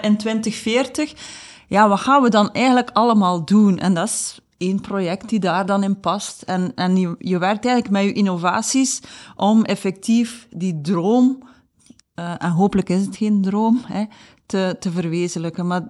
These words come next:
dus inderdaad die kapstok hebben van tien jaar verder, twintig jaar verder, daar willen we staan.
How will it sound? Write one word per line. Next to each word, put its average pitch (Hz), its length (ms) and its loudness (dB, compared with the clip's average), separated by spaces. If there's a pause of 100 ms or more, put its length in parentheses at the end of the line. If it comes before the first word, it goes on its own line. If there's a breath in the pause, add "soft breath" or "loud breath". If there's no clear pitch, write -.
dus 180 180 -4
inderdaad 196 400 -2
die 196 220 -4
kapstok 240 500 -4
hebben 226 340 -2
van 190 320 0 (220)
tien 233 260 4
jaar 208 360 0
verder, 208 540 -4 (260 soft breath)
twintig 208 360 -6
jaar 185 240 -6
verder, 180 360 -6
daar 190 260 -2
willen 175 180 -6
we 165 60 -6
staan. 214 460 -2